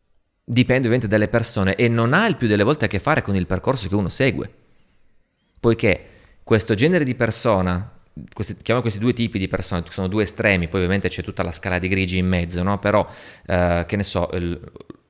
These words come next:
quello che vede la spiritualità è una roba concreta, precisa, io per esempio, no? Che la prendi sul serio e la applichi in qualche modo in una vita che ha un, ha un suo binario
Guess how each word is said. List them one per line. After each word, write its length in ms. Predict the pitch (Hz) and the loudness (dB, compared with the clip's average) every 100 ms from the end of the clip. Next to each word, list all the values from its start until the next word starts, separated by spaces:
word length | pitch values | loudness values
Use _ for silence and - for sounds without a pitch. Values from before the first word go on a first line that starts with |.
| _ | _
quello 180 | 98 | -4
che 100 | 98 | -2
vede 120 | 104 95 | 0 -2
la 60 | |
spiritualità 420 | - 95 92 110 | -4 -4 -2 0
è 40 | 117 | 2
una 100 | 98 | 2
roba 160 | 113 - | 2 0
concreta, 640 | - 104 98 107 104 92 87 | 0 0 2 2 4 4 0
precisa, 580 | - 95 98 87 - - _ _ _ _ - | -4 -4 -2 -2 -4 -16 _ _ _ _ -4
io 220 | 95 82 - | -2 -2 -4
per 120 | 90 | -4
esempio, 340 | 90 85 80 | -2 -2 -2
no? 220 | 87 104 98 | -2 -2 -4
Che 280 | - 90 - - _ - | -4 -4 -4 -12 _ -4
la 100 | 92 | -2
prendi 220 | 104 98 | 0 -2
sul 160 | 92 92 | -2 -2
serio 480 | 113 107 117 120 123 - - - - _ _ _ | 2 4 4 0 -2 -14 -20 -20 -20 _ _ _
e 100 | - | 0
la 200 | 98 92 - | 4 4 4
applichi 840 | 113 - - 92 - 101 98 - | 2 0 -4 -4 -2 0 0 -2
in 80 | 92 | -4
qualche 280 | 98 92 98 | -4 -2 -2
modo 480 | 98 101 98 - - _ _ | 0 2 0 -2 -8 _ _
in 140 | - 95 | -2 0
una 140 | 90 | 2
vita 340 | 87 127 - - | 2 2 0 -2
che 240 | 95 - | -2 -2
ha 240 | - 98 - | 0 0 0
un, 800 | 101 92 92 87 87 82 82 82 - - | -4 -2 -2 -2 -4 -4 -6 -8 -12 -12
ha 100 | 90 | -8
un 80 | 87 | -8
suo 140 | - | -8
binario 640 | 87 92 92 92 90 87 | -4 -2 0 2 0 -2